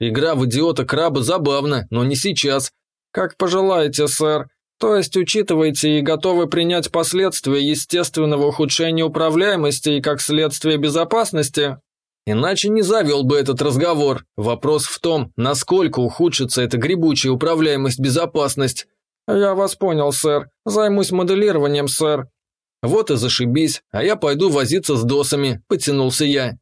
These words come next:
«Сэр, кстати, позвольте вас поздравить».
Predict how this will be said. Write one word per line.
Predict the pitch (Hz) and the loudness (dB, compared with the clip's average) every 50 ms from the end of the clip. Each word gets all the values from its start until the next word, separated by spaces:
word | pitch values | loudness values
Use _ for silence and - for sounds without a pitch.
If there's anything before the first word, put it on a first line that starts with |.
| _ _ _ _ _ _ _ _ | _ _ _ _ _ _ _ _
«Сэр, | - - - - 202 202 196 180 165 151 143 | -8 -6 -2 0 0 2 2 2 2 0 -2
кстати, | 135 - - - - 202 175 151 - 143 143 139 135 - - | -2 -6 -4 -2 0 0 0 0 0 0 0 0 -2 -4 -4
позвольте | - 220 208 190 196 202 196 170 - - 170 | -2 0 2 2 2 2 2 2 0 0 0
вас | 160 170 170 160 | 2 0 0 0
поздравить». | - 180 170 160 147 170 180 202 214 190 143 131 127 - - | 0 0 -2 0 0 0 0 0 0 0 0 -2 -4 -6 -8